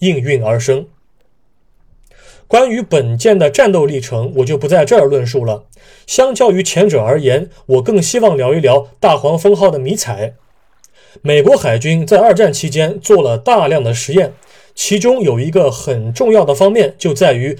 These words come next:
如何给舰船画画。在航空母舰和航空兵的功力尚未发挥之前，世界各国的海军都在一门心思地研究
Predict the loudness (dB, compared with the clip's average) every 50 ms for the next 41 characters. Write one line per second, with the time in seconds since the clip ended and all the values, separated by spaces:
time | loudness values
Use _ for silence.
0 | -14 _ _ -4 -2 -2 -2 -2 0 0 2 2 2 2 0 -2 -2 -4 -2 0
1 | 0 0 0 -2 -8 -8 -8 -8 -8 -10 -6 -2 -2 -2 2 2 2 2 0 -4
2 | _ _ _ _ _ _ _ _ _ _ _ _ _ _ _ -20 _ _ _ _
3 | 0 2 2 2 2 0 -2 0 0 -2 0 0 -2 -2 -2 -2 -2 -2 -2 -2
4 | -2 -2 -2 -2 -2 -2 0 -2 -2 0 0 0 0 2 2 2 2 2 -2 -4
5 | -6 -8 -4 0 0 0 2 0 0 0 0 0 0 0 0 0 -2 0 -2 -4
6 | -2 -2 -2 -2 -2 -2 -4 -8 -14 -20 -20 -20 _ -8 -6 -2 0 0 0 2
7 | 4 2 2 2 2 2 2 2 2 2 0 -2 -2 -2 -2 -4 -6 -4 -4 -6
8 | -6 -8 -4 -2 -2 0 2 0 0 0 -2 -4 -2 -4 -4 -4 -4 -6 -6 -6
9 | -6 -6 -4 -4 -4 -2 -2 -2 -2 0 0 0 0 0